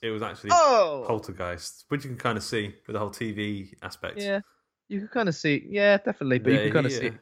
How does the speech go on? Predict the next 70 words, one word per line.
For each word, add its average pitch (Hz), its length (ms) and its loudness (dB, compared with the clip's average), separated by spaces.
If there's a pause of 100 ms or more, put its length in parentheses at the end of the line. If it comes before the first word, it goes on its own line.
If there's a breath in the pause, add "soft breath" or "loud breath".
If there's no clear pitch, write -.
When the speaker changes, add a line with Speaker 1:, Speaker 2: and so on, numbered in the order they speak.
Speaker 2:
you 175 80 -16
can 190 140 0
kinda 170 120 8
see 147 120 4
it 131 40 8
with 123 80 6
Speaker 1:
Yeah. - 0 -
Speaker 2:
The 127 80 6
Exorcist 123 460 -4
as 117 100 -6
well, 127 160 2
I - 40 -4
suppose. 127 420 -6 (200 soft breath)
Speaker 1:
Well, 107 100 -2
that's 107 140 -4
why 98 80 -2
I 90 40 -4
put 98 160 -6
it 92 60 -4
in 95 100 -6
there. 95 220 -6
Yeah, 95 60 -12 (160)
that's - 140 -20
why 98 140 -6
I - 20 -6
did 95 140 -10
a - 20 -6
little 101 140 2
Speaker 2:
Oh, 175 120 6
you've 156 220 8
had 165 200 4
Speaker 1:
flipsy. - 0 -
Speaker 2:
me. 151 260 2 (200)
You've 180 220 2
Speaker 1:
Yeah. 175 80 6
Speaker 2:
had 165 140 2
me 160 100 0
there, 151 220 2
haven't 180 140 0
you? 151 240 0
Speaker 1:
<laughs> - 80 -20
Speaker 2:
You've 156 200 -6
had 147 200 -4
me. 131 220 -4 (340)
Speaker 1:
Uh, 113 220 2
the 120 80 -2
Speaker 2:
Yeah. 135 140 2
Speaker 1:
close-up, 156 400 -4
number 120 140 -8
four, 135 180 0
the 117 40 -4
close-up 143 480 -6
of 110 280 -8 (260)
Sadako's 107 840 -6 (100)
eye 113 240 -4
near 107 160 -6
the 107 120 -4
end 107 140 -6
of 98 60 -10
the 92 60 -14
first 117 260 -6
film 98 160 -8
was 92 80 -16
performed 120 600 -8
by 110 180 -10
a 113 100 -8
man, 117 460 -10 (1040)
not 110 300 -2
an 117 60 -6
X-Man. 87 520 -12